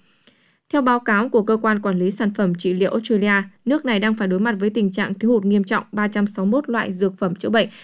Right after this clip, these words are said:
trong đó có nhiều dòng kháng sinh phổ biến dẫn tới nguy cơ số ca nhập viện tăng cao vì không được chữa trị tại nhà sớm.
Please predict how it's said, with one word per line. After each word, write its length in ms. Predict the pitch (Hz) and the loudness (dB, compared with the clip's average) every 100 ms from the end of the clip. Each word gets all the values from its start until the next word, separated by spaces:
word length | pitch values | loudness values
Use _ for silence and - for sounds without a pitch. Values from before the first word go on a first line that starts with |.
| - - | -20 -4
trong 180 | 285 254 | -2 0
đó 120 | 208 | 0
có 140 | 220 | 0
nhiều 240 | 247 247 196 | 0 0 0
dòng 180 | 190 | -2
kháng 180 | 185 185 | -2 -4
sinh 180 | 185 220 | 0 0
phổ 160 | 208 175 | 0 0
biến 280 | 180 185 | 2 2
dẫn 160 | 208 233 | 0 -2
tới 140 | 196 | 2
nguy 160 | 196 214 | 2 2
cơ 200 | 214 202 | 2 -2
số 200 | 202 190 | 0 -2
ca 140 | 202 | 0
nhập 160 | 208 190 - | 0 -2 -2
viện 220 | 196 - | -4 -2
tăng 160 | 214 202 | 0 0
cao 260 | 214 208 208 - _ | 2 2 0 -10 _
vì 100 | 226 | 2
không 220 | 220 254 | 4 2
được 180 | 208 185 | 2 2
chữa 120 | 190 | 0
trị 220 | - 233 - | -2 -2 -2
tại 160 | - | -2
nhà 160 | 190 175 | -2 -2
sớm. 340 | 180 185 233 | 0 0 0